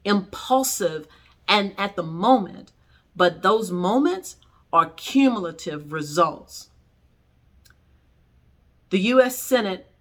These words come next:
recently passed a bill to recognize Juneteenth as a national holiday.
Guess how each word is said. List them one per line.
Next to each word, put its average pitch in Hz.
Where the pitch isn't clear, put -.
recently 202
passed 180
a 175
bill 170
to 185
recognize 180
Juneteenth 185
as 160
a 170
national 175
holiday. 160